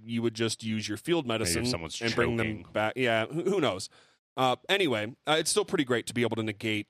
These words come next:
Speaker 1: status effects.
Speaker 2: Mm-hmm.
Speaker 1: Uh, that's something that no, th-, nothing else can really do.
Speaker 2: No, and that's pretty
Speaker 1: Uh,
Speaker 2: huge.
Speaker 1: yeah. Uh, besides, like, there are things that you can do to prevent those things from happening.
Speaker 2: Or to heal them.
Speaker 1: Or to heal them.
Speaker 2: Yeah.
Speaker 1: But not to, like, I was like, "Shit, I just walk up to you and fucking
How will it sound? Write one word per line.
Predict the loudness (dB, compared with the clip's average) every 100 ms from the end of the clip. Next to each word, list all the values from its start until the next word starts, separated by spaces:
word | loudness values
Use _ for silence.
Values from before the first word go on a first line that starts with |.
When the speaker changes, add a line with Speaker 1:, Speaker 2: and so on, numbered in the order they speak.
| -4
Speaker 1:
status | 0 0 0
effects. | -6 -12 -12 -12 -10 -8
Speaker 2:
Mm-hmm. |
Speaker 1:
Uh, | -2 -2 0
that's | 2 2
something | 2 0
that | -2
no, | 0 0 0
th-, | -2
nothing | -2 0 0
else | -2
can | -2
really | 0 0 -2 -6 -12
do. | -2 2 2 -2 -4
Speaker 2:
No, | 0 0 -2 -6
and | 0
that's | 2
pretty | 4 2
Speaker 1:
Uh, | 2 -2
Speaker 2:
huge. | -6 -14 -8
Speaker 1:
yeah. | -2 0 0 -4 -12 -4
Uh, | 0 2
besides, | 2 2 2
like, | 0
there | 2 2
are |
things | 2 -2
that | -2
you |
can | -2
do | 0
to | 0 -2 _
prevent | -2 -2 0 2 0 2
those | 0 2
things | 0 0
from | -4 -4
happening. | 0 4 4
Speaker 2:
Or |
to | 4 2
heal | 2 2 2
them. | -2 -8 -4
Speaker 1:
Or | -2
to | -2
heal | -2 0 0
them. | 0 -2 -2
Speaker 2:
Yeah. | 0 0 0
Speaker 1:
But | 2 2 0
not | 2 2 2 0
to, | 0
like, | 2 2 0 -6 _ _ _ _ _
I | -2 -2
was |
like, | 0 -2 -2
"Shit, | 0 0
I | 2
just | 0 2
walk | 2 4
up | 2 0
to | 0
you | -2
and | -2 -2
fucking | -2 -2 -2